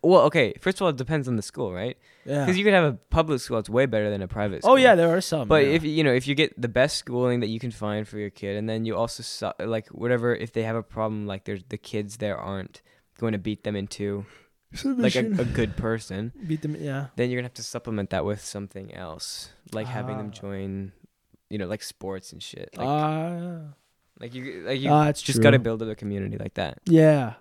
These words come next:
Speaker 2: that might be the way to go. That actually might be the perfect solution.
Speaker 1: Just
Speaker 2: If you have money, send your kid to get a real good, good education, but somehow have them bal-, get them balanced out by, like, doing enough social activities.
Speaker 1: Yeah.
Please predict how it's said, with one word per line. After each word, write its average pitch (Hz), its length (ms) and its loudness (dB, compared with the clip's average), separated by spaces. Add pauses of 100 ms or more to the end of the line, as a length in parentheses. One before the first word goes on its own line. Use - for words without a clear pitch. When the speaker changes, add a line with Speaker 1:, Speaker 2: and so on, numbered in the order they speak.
(140)
Speaker 2:
that 127 160 -6
might 156 120 -6
be 143 120 -8
the 120 60 -8
way 120 140 -6
to 110 80 -10
go. 117 300 -14 (220)
That 160 120 4
actually 202 260 6
might 170 120 0
be 160 60 4
the 151 100 0
perfect 175 380 -2
solution. 143 600 -6 (800)
Speaker 1:
Just 127 340 -2
Speaker 2:
If 151 120 -4
you 202 80 8
have 190 100 4
money, 180 460 2 (160)
send 175 240 -4
your 196 80 -6
kid 175 340 -6
to 147 100 -10
get 143 220 -8
a 123 100 -12
real 156 220 -6
good, 151 400 -2
good 135 220 -2
education, 110 760 -12 (460)
but - 320 -4
somehow 160 520 0
have 139 200 -4
them 131 120 -6
bal-, 131 340 -4
get 143 180 -10
them 127 100 -8
balanced 127 440 -6
out 117 280 -6
by, 101 80 -12
like, 104 240 -12
doing 110 240 -8
enough 104 280 -12
social 101 480 -12
activities. 107 760 -18 (260)
Speaker 1:
Yeah. 104 160 -8